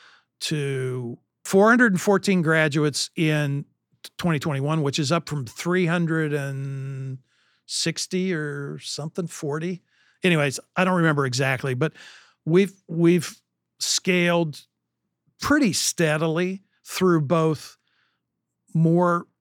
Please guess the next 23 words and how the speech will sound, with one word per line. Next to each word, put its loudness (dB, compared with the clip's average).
more 4
cohorts 0
in -4
the -4
existing -2
programs. -6
So -2
our 2
original 0
web -2
development -6
program, -2
we -4
went -6
from -6
one -2
cohort -2
a -4
year -4
to -12
two, 2
to -10
four, -2